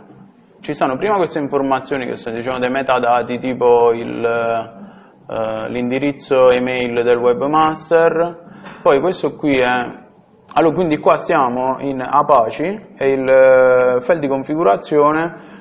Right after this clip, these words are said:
va creato come normale file di testo con il nome del sito, quindi questo sito si chiamava studenti unimol punto it, quindi noi per esempio dobbiamo fare il nostro sito, diamo il nostro nome del sito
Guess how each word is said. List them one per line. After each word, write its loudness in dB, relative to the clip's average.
va 2
creato 4
come -2
normale -2
file 0
di -4
testo -2
con 0
il -2
nome -2
del -4
sito, -8
quindi -4
questo -4
sito -6
si -10
chiamava -6
studenti -6
unimol -8
punto -6
it, -10
quindi -2
noi 0
per -2
esempio -2
dobbiamo -6
fare 0
il -4
nostro -4
sito, -4
diamo -2
il -6
nostro -2
nome -4
del -6
sito -6